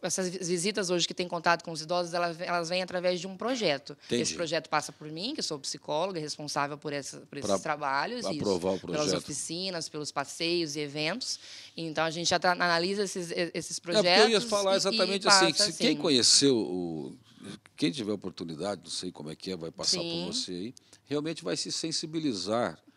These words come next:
Speaker 2: com o trabalho que é feito lá. Porque
Speaker 1: Sim.
Speaker 2: o idoso, de uma certa forma, não sei se é caso que,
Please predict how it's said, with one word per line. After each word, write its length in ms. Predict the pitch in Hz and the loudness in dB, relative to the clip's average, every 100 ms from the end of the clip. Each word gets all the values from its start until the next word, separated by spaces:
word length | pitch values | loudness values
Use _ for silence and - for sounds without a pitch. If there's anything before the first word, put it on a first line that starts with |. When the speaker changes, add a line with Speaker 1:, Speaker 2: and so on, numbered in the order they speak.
| _ _ | _ _
Speaker 2:
com 140 | 131 | -10
o 60 | 135 | -8
trabalho 800 | 147 127 101 98 107 107 107 98 | -2 -2 -2 -2 0 -2 -4 -10
que 140 | - 113 | -6 -6
é 40 | |
feito 380 | - 104 104 117 | -4 -6 -6 -6
lá. 220 | 85 - | -8 -10
Porque 360 | - 120 - 170 165 | -12 -8 -2 0 -2
Speaker 1:
Sim. 220 | 139 147 _ _ - _ - | -6 -14 _ _ -20 _ -10
Speaker 2:
o 140 | 185 | -6
idoso, 500 | 156 107 135 151 113 | -4 -4 -2 -2 -4
de 120 | 110 | -6
uma 160 | 127 110 | -6 -2
certa 360 | - 98 - | -2 -4 -6
forma, 380 | 104 - 135 110 | -10 -2 0 0
não 120 | 110 107 | -4 -6
sei 200 | 131 113 | -6 -6
se 140 | - | -8
é 40 | 87 | -10
caso 400 | 101 98 85 78 | -10 -10 -10 -14
que, 220 | 92 80 | -14 -14